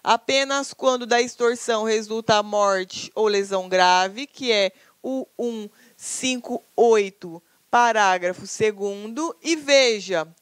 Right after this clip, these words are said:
na extorsão mediante sequestro, qualquer uma das suas variáveis é considerado crime hediondo, ok? E aí, veja,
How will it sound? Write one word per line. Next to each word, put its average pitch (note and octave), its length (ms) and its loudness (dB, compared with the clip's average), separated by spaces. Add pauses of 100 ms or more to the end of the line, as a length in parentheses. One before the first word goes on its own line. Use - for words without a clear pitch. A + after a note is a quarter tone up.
(260)
na D#4 360 0
extorsão C4+ 760 0
mediante A3 680 -2
sequestro, C#4 880 -2 (320)
qualquer C4+ 560 2
uma C4 280 -2
das B3 200 0
suas G#3+ 360 -2
variáveis F#3+ 1080 0 (160)
é G3 260 2
considerado E3+ 960 -2 (340)
crime F3+ 460 -8 (240)
hediondo, E3+ 680 -4 (280)
ok? C4+ 520 2 (240)
E C#4 140 -2
aí, D#4+ 240 4
veja, A3 680 2